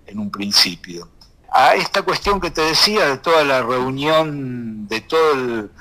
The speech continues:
relato coral, de todos los aspectos de la reunión, se le suman otra, otras cosas, como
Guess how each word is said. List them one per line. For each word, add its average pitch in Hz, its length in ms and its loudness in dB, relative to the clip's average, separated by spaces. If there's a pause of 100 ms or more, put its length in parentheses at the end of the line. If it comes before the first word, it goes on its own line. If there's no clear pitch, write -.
(220)
relato 131 400 -2
coral, 147 400 2
de 117 140 -2
todos 139 260 0
los 110 180 2
aspectos 113 600 -2
de 117 120 0
la 117 120 -2
reunión, 151 1040 2 (340)
se - 240 0
le 131 80 -2
suman 143 760 0
otra, 139 400 0
otras 123 420 0
cosas, 175 540 4
como 113 280 0